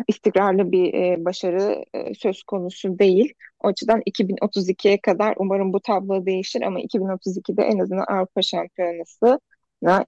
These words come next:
yani Euro iki bin otuz ikiye doğrudan katılım elde etmiş ol-, olduk. E, bu turnuvada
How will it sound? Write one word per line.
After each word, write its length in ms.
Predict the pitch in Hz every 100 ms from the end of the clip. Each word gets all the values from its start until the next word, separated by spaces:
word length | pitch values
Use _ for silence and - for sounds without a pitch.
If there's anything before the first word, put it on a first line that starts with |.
| -
yani 320 | 170 180 185
Euro 260 | 190 185 - _
iki 220 | 196 185
bin 100 | 180
otuz 320 | - 202 180 180
ikiye 260 | - 262
doğrudan 380 | 220 208 208 240
katılım 440 | - 220 214 185
elde 240 | 175 165 170
etmiş 380 | - - - 180
ol-, 240 | 170 147 - _
olduk. 480 | 175 170 247 311 - _ _ _ _ -
E, 640 | 190 185 180 185 180 - - - -
bu 200 | 262 247
turnuvada 840 | - 254 226 220 214 247 269 302